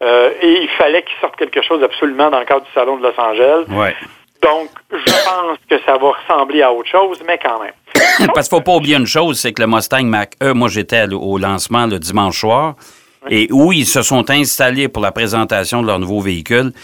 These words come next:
Speaker 2: c'est la porte d'à côté de SpaceX.
Speaker 1: <laughs>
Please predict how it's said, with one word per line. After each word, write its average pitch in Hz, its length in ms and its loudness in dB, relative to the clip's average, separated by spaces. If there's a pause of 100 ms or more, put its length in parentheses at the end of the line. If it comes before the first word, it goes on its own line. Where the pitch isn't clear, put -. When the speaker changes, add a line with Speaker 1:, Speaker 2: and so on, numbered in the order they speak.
(220)
Speaker 2:
c'est - 340 0
la 120 240 2
porte 139 280 -2
d'à 120 100 0
côté 113 400 -4
de 98 140 -4
SpaceX. - 800 -4 (420)
Speaker 1:
<laughs> - 80 2